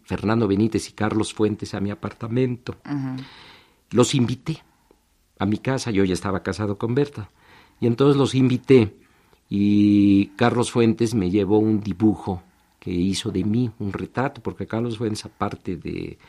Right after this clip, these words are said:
Speaker 1: del gran escritor que todos sabemos que es, dibuja espléndidamente bien
Speaker 2: No me
Speaker 1: y
Speaker 2: digas.
Speaker 1: logra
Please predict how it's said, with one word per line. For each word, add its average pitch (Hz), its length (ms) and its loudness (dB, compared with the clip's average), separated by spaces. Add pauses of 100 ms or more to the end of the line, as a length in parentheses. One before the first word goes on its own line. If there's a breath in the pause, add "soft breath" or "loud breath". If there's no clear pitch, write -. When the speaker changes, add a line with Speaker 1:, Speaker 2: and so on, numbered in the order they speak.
(440 soft breath)
Speaker 1:
del 78 240 -12
gran 90 220 -8
escritor 92 460 -6
que - 120 -14
todos 87 300 -8
sabemos 98 420 -6
que 107 280 0
es, - 220 -6 (460 loud breath)
dibuja 117 360 -2
espléndidamente 123 840 -4
bien 135 300 -8 (100)
Speaker 2:
No 185 200 -10
me 202 60 -14
Speaker 1:
y - 80 -10
Speaker 2:
digas. 110 100 6
Speaker 1:
logra 123 800 2